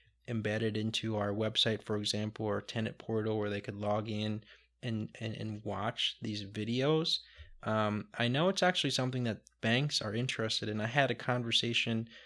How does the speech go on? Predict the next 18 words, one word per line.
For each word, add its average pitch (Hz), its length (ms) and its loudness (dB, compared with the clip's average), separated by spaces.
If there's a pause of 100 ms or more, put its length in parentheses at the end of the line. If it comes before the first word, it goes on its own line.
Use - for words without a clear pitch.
(280)
not 127 220 0
too 131 140 2
long 117 280 4
ago, 117 160 2
actually, 104 380 2
in 113 140 2
New 113 80 4
York 113 480 2
with 113 140 -6
a 107 60 -2
woman 113 280 0
from 98 200 -6
Chase. - 640 -2 (140)
Um, 104 380 -4 (500)
and 139 120 2
it's 139 100 4
funny, 160 460 4
I, 127 220 2